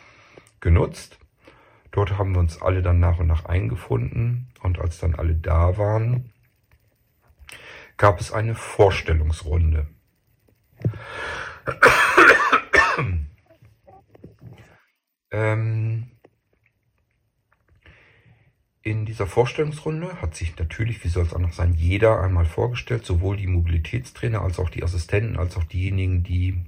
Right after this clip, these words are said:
diesen Kurs dann mitmachen wollten. Und es ging natürlich in erster Linie darum, wer man so ist, was man so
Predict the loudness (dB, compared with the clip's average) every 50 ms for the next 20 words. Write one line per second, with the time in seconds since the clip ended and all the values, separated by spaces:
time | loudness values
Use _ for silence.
0 | -8 -10 -8 -8 -8 -10 -12 -8 -4 -4 -4 -4 -4 -2 0 2 2 0 0 -2
1 | -6 -6 -4 -2 -2 -2 0 0 -2 -2 -4 -6 -6 -8 -12 -18 -20 -20 -20 -20
2 | -20 -20 -20 -20 -20 -14 _ -6 -6 -6 -4 -2 -2 -2 -2 -4 -4 -4 -4 -2
3 | -2 -2 -2 -4 -4 -6 -6 -6 -4 -4 -2 -2 0 0 2 2 2 0 0 -2
4 | -2 0 0 0 0 -2 -4 -8 _ _ _ _ _ _ -20 -20 _ _ -6 -2
5 | 2 2 4 4 2 2 0 -2 -2 -2 -2 -2 -2 -6 -14 -20 -20 _ _ -10
6 | -10 -8 -4 -4 -2 -2 -2 -2 -6